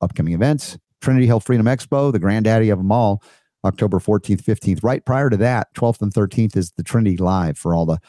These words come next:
Trinity graduate students and other holistic healthcare professionals and even allopaths. You wanna come and get some continuing education. Uh, that's a good opportunity. Then we got the Wellness Parenting Revolution Summit,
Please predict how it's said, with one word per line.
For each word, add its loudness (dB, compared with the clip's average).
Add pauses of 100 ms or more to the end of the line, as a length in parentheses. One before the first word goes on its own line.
(220)
Trinity 2
graduate 0
students -2
and 2
other 2 (260)
holistic 0
healthcare 0
professionals -2
and 2
even 0 (180)
allopaths. -2 (240)
You 0
wanna 2
come 0
and 0
get 0
some -4 (160)
continuing 0
education. -2 (200)
Uh, -2
that's -4
a -6
good -2
opportunity. -2 (540)
Then 4
we 4
got 2
the -2
Wellness 2
Parenting 0
Revolution 2
Summit, 0